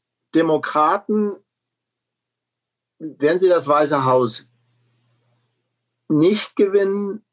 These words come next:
fünf Senatoren, also, äh, fünf neue Senatoren, wenn sie das Weiße Haus gewinnen, vier.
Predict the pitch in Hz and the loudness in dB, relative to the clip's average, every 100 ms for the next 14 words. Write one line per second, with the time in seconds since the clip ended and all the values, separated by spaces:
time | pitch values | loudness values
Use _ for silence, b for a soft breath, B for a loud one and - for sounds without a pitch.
0 | - - 208 240 - _ _ _ _ _ | -14 -2 0 0 -8 _ _ _ _ _
1 | - 127 170 185 190 190 - 165 - 156 | -14 -2 0 0 -2 -4 -4 -8 -6 -4
2 | 143 147 131 - 131 135 151 139 - 175 | 0 -2 -4 -4 -4 -2 -2 -2 -2 -2
3 | 180 165 165 170 156 156 147 - 147 139 | -2 0 2 0 0 0 -2 0 0 2
4 | 135 131 139 143 131 123 127 127 123 113 | -2 -4 0 0 -2 0 2 2 2 0
5 | 117 - 101 104 101 107 - - 95 | -2 -6 -8 -8 -10 -14 -12 -10 -10